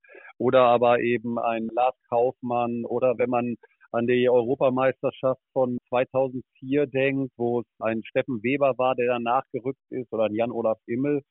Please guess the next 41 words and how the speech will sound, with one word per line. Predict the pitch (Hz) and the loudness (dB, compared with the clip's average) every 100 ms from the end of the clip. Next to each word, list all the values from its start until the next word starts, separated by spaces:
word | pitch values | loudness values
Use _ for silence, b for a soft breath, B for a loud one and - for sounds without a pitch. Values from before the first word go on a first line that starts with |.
| _ _ _ | _ _ _
Oder | - 120 123 117 | 0 4 4 2
eben | 131 123 123 - | 0 -2 -6 -4
bei | 107 107 107 107 | 0 2 2 0
der | 110 | -4
Mannschaft | 110 127 - | -4 -6 -8
von | - 127 | -8 -2
Dagor | 117 120 107 | 0 0 -2
Sigurdsson, | 107 127 147 - 131 117 | -2 -2 -2 0 -2 0
wo | 113 | -2
im | 117 | 0
Endeffekt | 117 117 120 | -4 -6 -6
ein | - 107 | -6 -4
Kai | - 113 | -2 -2
Häfner | 110 131 - 135 131 123 | -2 -4 -2 0 2 2
und | 120 117 | -2 -2
ein | 104 113 | -2 -2
Julius | 120 123 117 _ | -4 -4 -6 _
Kühn | 151 170 165 B B B B - | -2 0 -2 B B B B -4
quasi | - 117 120 120 | 2 4 4 2
von | 127 | 2
der | 127 | 2
Couch | - 131 143 151 | 2 2 2 2
geholt | - 135 131 151 135 | 0 4 6 4 2
wurden | 139 147 135 | 2 2 0
zum | - 139 - | -4 -4 -2
Turnier, | 143 143 143 165 | -2 0 2 2
die | 135 | 2
dann | 135 135 135 | 2 2 2
einen | 127 120 117 | -2 -4 -4
wichtigen | 135 - 127 123 | -10 -8 -10 -6
Input | 117 113 113 - | -6 -6 -6 -6
hatten. | 101 107 98 92 - B B B | -4 -4 -4 -8 -10 B B B
Und | 107 | -4
ich | 104 | -2
glaube, | 113 117 143 139 | 2 4 4 2
das | 117 135 | 0 -2
sind | 151 156 135 _ | 0 -2 -4 _
dann | 127 123 - _ - _ | -2 -2 -4 _ -20 _
Situationen | - 113 135 123 - 120 135 175 175 | -4 2 4 2 0 2 2 2 2
oder, | 131 123 120 117 113 - | 4 6 6 6 4 2
ja, | 110 | 0